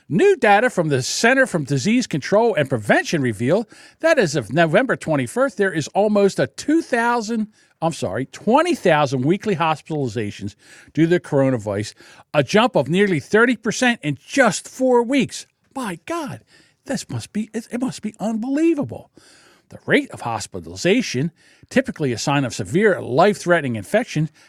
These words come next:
has been highest among seniors age sixty-five and older, adults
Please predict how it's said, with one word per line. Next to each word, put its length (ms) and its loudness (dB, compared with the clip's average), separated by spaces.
has 200 -2
been 220 4
highest 520 2
among 280 2
seniors 640 0
age 180 -2
sixty-five 640 -2
and 80 -2
older, 340 -4
adults 600 2